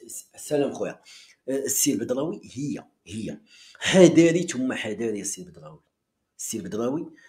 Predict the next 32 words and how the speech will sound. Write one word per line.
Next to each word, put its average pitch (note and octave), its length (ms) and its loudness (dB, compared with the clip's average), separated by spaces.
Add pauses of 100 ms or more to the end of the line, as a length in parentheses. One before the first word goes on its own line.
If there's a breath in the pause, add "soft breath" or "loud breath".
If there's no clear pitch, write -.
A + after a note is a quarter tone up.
(100)
بعد - 180 -8
اول E3+ 280 2
حاجه - 380 -6
كنقول C3 260 -6
لكم - 240 -8
كنحيي C3+ 400 -4
السي E3 200 0
البدراوي C3+ 380 0
لانه D3 300 2
هو C#3 260 0
صيفط D#3 280 -4
لي D3+ 220 2
invitation C#3+ 540 -2
اليوم، - 240 -8 (680 soft breath)
لانه A2+ 260 -2
كنت - 120 -8
كنحاول D#3 380 -2
نتصل F#3 360 -8
به D#3+ 100 -4
ما B2+ 100 -4
كنجمش - 420 -10
نتصل A#2+ 340 -12
به، - 240 -6 (380 loud breath)
س-، - 140 -4 (240)
كنحييه D3 400 2
على B2+ 140 4
هذه A#2+ 120 2
اللحظه G#2+ 320 -4
الرياضيه G2+ 400 -4
بعد - 200 -12
اللي F2+ 180 -12
فيه، - 360 -2